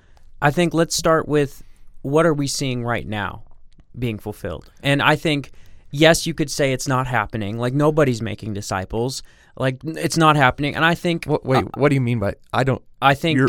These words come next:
Speaker 2: your brain is moving faster than your mouth, I think.
Speaker 1: Uh, you could start off by saying the high majority of people are not making disciples.
Speaker 2: Okay.
Speaker 1: Period. It's just not happening.
Speaker 2: Sure.
Speaker 1: Whether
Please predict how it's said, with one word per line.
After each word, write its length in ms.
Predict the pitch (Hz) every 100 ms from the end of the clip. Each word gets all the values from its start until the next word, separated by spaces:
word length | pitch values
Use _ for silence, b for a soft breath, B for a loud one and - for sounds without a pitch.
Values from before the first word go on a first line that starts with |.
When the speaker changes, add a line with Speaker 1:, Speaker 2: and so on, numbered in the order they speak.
| -
Speaker 2:
your 120 | 139
brain 280 | 120 143 147
is 140 | 120
moving 300 | 123 117 110
faster 560 | 104 - - 113 - 113
than 180 | 107 98
your 80 | 95
mouth, 240 | 98 98 -
I 40 |
think. 100 | 107
Speaker 1:
Uh, 380 | 139 135 127 110 - - - b b b -
you 260 | 117 156 180
could 140 | 190
start 260 | - 165 156
off 200 | 147 -
by 140 | 143
saying 380 | 131 139 135 131
the 100 | 127
high 240 | - 143
majority 400 | 147 135 135 135
of 80 | 127
people 320 | 123 120 113 -
are 100 | 117
not 300 | 110 107 - -
making 380 | 107 95 95 92
disciples. 500 | 98 - 92 - -
Speaker 2:
Okay. 320 | 117 117 113 -
Speaker 1:
Period. 380 | 190 127 101 139
It's 120 | 143
just 200 | 147 143
not 140 | 131
happening. 480 | 143 131 123 104 90 -
Speaker 2:
Sure. 240 | - 92 -
Speaker 1:
Whether 560 | 135 135 131 123 123